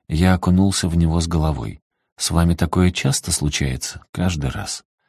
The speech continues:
По-моему, я проигрываю битву вашей книге. Это весьма неприятное чувство. Прошу прощения". Чтобы сменить тему, я протянул Скарлетт небольшой сверток. Я специально зашел в книжный, чтобы купить ей подарок.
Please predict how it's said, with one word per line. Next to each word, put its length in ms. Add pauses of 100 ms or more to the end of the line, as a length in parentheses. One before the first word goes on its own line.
(220)
По-моему, 440
я 240
проигрываю 720
битву 380
вашей 340
книге. 540 (240)
Это 200
весьма 360
неприятное 680
чувство. 540
Прошу 300
прощения". 600 (420)
Чтобы 320
сменить 380
тему, 340
я 240
протянул 480
Скарлетт 560
небольшой 500
сверток. 560 (300)
Я 340
специально 560
зашел 300
в 100
книжный, 400
чтобы 300
купить 340
ей 80
подарок. 520